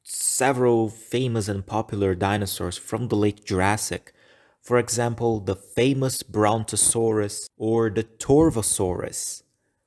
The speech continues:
If Frontier ever made a late Jurassic D L C,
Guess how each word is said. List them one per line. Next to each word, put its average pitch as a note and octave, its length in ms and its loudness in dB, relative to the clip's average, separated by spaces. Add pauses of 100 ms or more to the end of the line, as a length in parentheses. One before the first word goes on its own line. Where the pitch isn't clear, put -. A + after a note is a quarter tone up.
(240)
If G#2+ 220 0
Frontier A2+ 600 0
ever G2 320 0
made F#2 520 -4
a G#2+ 80 -8
late G2 340 -4
Jurassic G#2 760 -4
D G#2 100 0
L G#2 140 0
C, G#2 420 -4